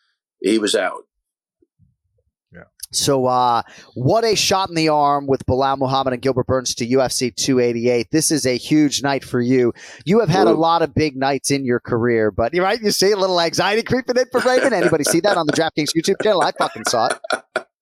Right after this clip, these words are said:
Speaker 1: <laughs> Anxiety, anxiety doesn't have to creep in. It's here. <laughs>
Speaker 3: So let's talk about Matt Frevola first, and then we can get to Aljamain Sterling. But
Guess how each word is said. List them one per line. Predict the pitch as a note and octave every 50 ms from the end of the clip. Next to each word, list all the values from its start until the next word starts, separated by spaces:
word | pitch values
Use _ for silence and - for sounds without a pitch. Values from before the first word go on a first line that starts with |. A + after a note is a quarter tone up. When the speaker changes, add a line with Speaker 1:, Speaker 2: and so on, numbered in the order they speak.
| _ -
Speaker 1:
<laughs> | E3+ E3+ D3+ B2 - - - - - - - - _ _ - -
Anxiety, | - - - - - C3 C3+ C3+ A#2+ A2 - - A#2+ A#2 - - - -
anxiety | C#3 B2+ A#2+ C#3+ D3+ D3+ D3+ D3+ D3 C#3 C3+
doesn't | C3+ C#3 B2+ B2+ D3
have | C3+ B2+ -
to | A2 - -
creep | - B2+ C#3 C#3+ C#3 - -
in. | G2+ G2+ F#2+ G2+
It's | G2+ G2 - - - - -
here. | C3+ C#3 C3+ A#2+ G2+ F#2 - - _ _ _ - -
<laughs> | - - _ - - - - - - - - _ - - - - - C4 - -
Speaker 3:
So | - C4 B3+ C4 B3+ B3 B3 A#3+ A#3 A3 E3 G3 G#3+ F3+ - - - _
let's | - E3 F#3+ - - -
talk | - G#3 G3+ G3+ -
about | G3 F3 F#3 E3+ D#3+
Matt | E3 E3 D#3+ E3 E3+ -
Frevola | - D#3+ D#3+ C3+ C#3+ D3+ D3+ C#3+ C3+ -
first, | - C#3 C#3 C3 - -
and | B2+ B2+
then | B2+ B2+
we | B2+ B2
can | A#2+ - B2 A2+
get | A#2+ B2 - -
to | - A#2+
Aljamain | A#2 A#2 A2+ - - A2 A2+ A2 G#2+ -
Sterling. | - - A#2+ A2+ A2 G#2 G#2 G#2 G2+ F2
But | A#2+ A#2 A2+ -